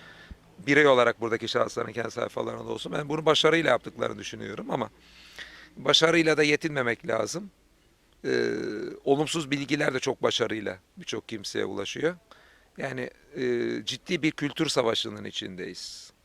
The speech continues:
Yani bu kültür savaşını da ancak gerçek anlamda sanatı kaliteli şekilde kullanarak, bilgiyi kaliteli şekilde sunarak ve bilgiyi insanların bilgiye ulaştıkları aracılar üzerinden sunarak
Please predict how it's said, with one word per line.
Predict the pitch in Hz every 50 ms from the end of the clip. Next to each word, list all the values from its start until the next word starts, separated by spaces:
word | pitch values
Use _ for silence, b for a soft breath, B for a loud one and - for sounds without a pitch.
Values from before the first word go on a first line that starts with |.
| _ _ -
Yani | 131 120 120 110
bu | 123 117
kültür | - 139 135 123 - 156
savaşını | 143 - 147 139 131 131 123 - 139 139 139 131
da | 117 143
ancak | 147 143 - 123 - - - - b b b b b b b b b b b
gerçek | 131 135 143 - - 165 - -
anlamda | 139 127 131 131 135 127 139
sanatı | - - 131 131 139 135 - -
kaliteli | - 139 123 117 - 127 123 110
şekilde | - - 113 - 113 113 98 104
kullanarak, | - - 113 107 107 104 104 104 110 147 - - _ _ b b b b b b b b
bilgiyi | 110 127 135 135 127 104 139 147 156 165 165 - _ _ _ -
kaliteli | - 123 131 143 - - 131 123
şekilde | 110 - 120 - - 120 104 110
sunarak | - - 120 123 127 123 110 98 - - - _ _ _ _ _ b b b b b b -
ve | 135 123 113
bilgiyi | 143 139 139 123 147 160 170 185 202 - _ b b b b b b b b - - -
insanların | - 139 139 131 - 151 147 147 151 160 180 175 139
bilgiye | 151 147 147 131 175 170
ulaştıkları | 147 143 151 143 - - 160 - - 160 165 - 147
aracılar | 143 139 147 131 139 147 170 170
üzerinden | 156 131 127 131 123 113 117 117 110
sunarak | - - 120 110 107 104 101 98 - - -